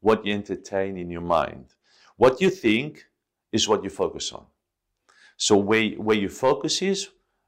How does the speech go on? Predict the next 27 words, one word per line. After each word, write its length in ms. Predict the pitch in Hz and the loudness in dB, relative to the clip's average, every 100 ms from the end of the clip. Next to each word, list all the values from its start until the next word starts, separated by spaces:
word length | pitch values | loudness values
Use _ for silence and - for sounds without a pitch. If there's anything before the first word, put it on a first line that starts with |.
| _ _ _ - | _ _ _ 4
that's, 400 | 113 117 - - | 4 4 0 0
that's 280 | 110 107 | 0 0
what 180 | 104 - | -2 -4
you're 80 | 95 | -6
thinking 380 | 95 95 - 80 | -8 -12 -10 -10
about. 440 | 76 60 - - | -2 -2 -2 -4
So 120 | - | -2
you 100 | 110 | 0
can 220 | 110 107 101 | 0 -4 -4
choose 360 | - 135 - | -2 -2 -2
what 160 | 107 - | -4 -4
you 60 | |
focus 480 | 98 95 87 78 - | -4 -2 -2 -4 -6
on. 140 | - - _ - - | -8 -14 _ -20 -2
And 160 | 120 110 | 2 6
what 220 | 123 120 | 4 2
you 80 | 107 | -6
focus 540 | - 123 143 180 - | -2 -2 0 0 0
on, 400 | 78 73 104 123 _ _ _ _ _ _ - | -2 -4 -6 -10 _ _ _ _ _ _ 0
I 120 | 90 | 4
love 260 | 90 82 - | 4 2 -4
this, 240 | 65 - _ _ _ _ | -14 -16 _ _ _ _
what 180 | 113 123 | 2 2
you 100 | 156 | 2
focus 480 | - 117 117 127 - | 0 -2 0 -4 -2
on 180 | 101 101 | -4 -4
expands, 1300 | 98 - - - 71 65 69 113 165 190 202 196 - | -8 -2 -2 -2 -10 -10 -8 -10 -6 -2 -2 -2 -6